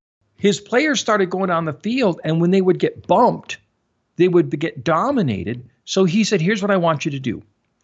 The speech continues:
I want you, when the play starts, I want you to step out of bounds, and then I want you to run down the football sideline as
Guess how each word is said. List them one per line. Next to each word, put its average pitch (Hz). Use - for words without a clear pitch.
I 135
want 190
you, 175
when 147
the 143
play 196
starts, 160
I -
want 160
you 156
to 127
step -
out 135
of 196
bounds, 127
and 156
then 180
I 180
want 185
you 175
to 165
run 156
down 160
the 220
football 220
sideline 131
as 151